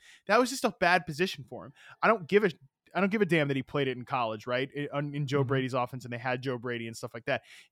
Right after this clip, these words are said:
Speaker 1: To me, he was never gonna be a slot receiver in the N F L because he's not that type of route runner. But he's an athlete, which is why he's good on the slant routes, is why he's good on the nine routes. Uh,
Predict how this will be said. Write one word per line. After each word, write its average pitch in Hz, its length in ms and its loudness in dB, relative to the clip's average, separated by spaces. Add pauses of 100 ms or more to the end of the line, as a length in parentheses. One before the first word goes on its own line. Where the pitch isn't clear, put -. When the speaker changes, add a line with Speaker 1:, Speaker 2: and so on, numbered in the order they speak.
(140)
Speaker 1:
To 160 80 -2
me, 202 180 4
he 185 100 4
was 151 160 0
never 143 400 0
gonna 139 200 -2
be 127 100 -2
a 120 60 -2
slot 123 260 -4
receiver 117 240 -10
in 113 80 -10
the 113 80 -8
N 113 80 -4
F 110 140 -6
L 117 60 -4
because 107 200 -14
he's 104 140 -14
not 113 400 -4
that 110 180 -6
type 113 180 -10
of 104 60 -16
route 104 260 -4
runner. 98 300 -10
But 160 240 4 (400)
he's 170 220 -2
an 208 80 2
athlete, 190 420 2 (160)
which 127 160 -10
is 107 140 -14
why 120 160 2
he's 160 140 0
good 170 120 0
on 165 80 0
the 160 80 -8
slant 151 240 -6
routes, 139 240 -2
is 113 140 -16
why 113 240 -2
he's 156 160 -4
good 156 140 -2
on 151 100 -2
the 147 40 -4
nine 127 280 -2
routes. 123 420 -2
Uh, 117 220 -2